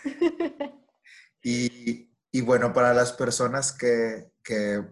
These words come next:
Speaker 2: pues, no todos, bueno, a lo mejor algunos puede que nos estén escuchando pueden tener la oportunidad de hacer la diferencia y, pues,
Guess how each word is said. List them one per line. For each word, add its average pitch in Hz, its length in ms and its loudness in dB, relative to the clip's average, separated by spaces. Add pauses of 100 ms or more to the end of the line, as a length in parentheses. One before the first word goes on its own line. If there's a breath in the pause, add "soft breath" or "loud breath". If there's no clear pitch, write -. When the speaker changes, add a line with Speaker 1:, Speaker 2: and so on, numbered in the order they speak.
(240)
Speaker 2:
pues, 110 140 -8
no 110 160 -6
todos, 117 460 0
bueno, 131 180 2
a 120 40 4
lo 113 60 -2
mejor 117 160 2
algunos 127 360 2
puede 120 220 0
que 117 100 -2
nos 113 120 -2
estén 117 200 0
escuchando 120 580 -4
pueden 117 240 0
tener 113 300 -2
la 113 80 0
oportunidad 107 580 -6
de 107 60 -2
hacer 104 240 -6
la 113 80 -2
diferencia 104 800 -6
y, 98 160 -4
pues, 95 360 -8